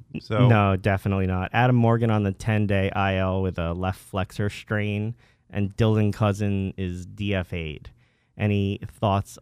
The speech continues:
Speaker 1: on, uh, Dylan Cousins no longer
Speaker 2: Dylan,
Speaker 1: here?
Speaker 2: Dylan, well, you know, he could still get, you could still get signed. He has to just get through waivers now, but Dylan Cousins just never was able to deal with the strikeout problem that he had.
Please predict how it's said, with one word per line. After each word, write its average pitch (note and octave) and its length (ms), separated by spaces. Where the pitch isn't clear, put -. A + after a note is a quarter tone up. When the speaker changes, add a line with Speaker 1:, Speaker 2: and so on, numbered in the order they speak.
Speaker 1:
on, F2+ 320
uh, E2 300
Dylan F#2+ 260
Cousins F#2 480
no F2+ 120
longer F2 200
Speaker 2:
Dylan, A2+ 160
Speaker 1:
here? E2+ 180
Speaker 2:
Dylan, - 120
well, D3 320
you B2 120
know, C#3+ 320
he B2+ 100
could C3 160
still E3+ 400
get, A#2 260
you A#2+ 180
could A2+ 140
still E3+ 220
get A2+ 160
signed. A#2 420
He A2+ 140
has A2 120
to A2 80
just G#2+ 220
get G#2 140
through F#2+ 180
waivers G2+ 480
now, F#2 160
but - 320
Dylan B2+ 260
Cousins A#2 380
just - 240
never A2+ 400
was A2 160
able G#2 240
to G#2+ 80
deal G2+ 240
with G#2 140
the A2 100
strikeout A2+ 500
problem E2 360
that C#2+ 100
he E2 120
had. F2 180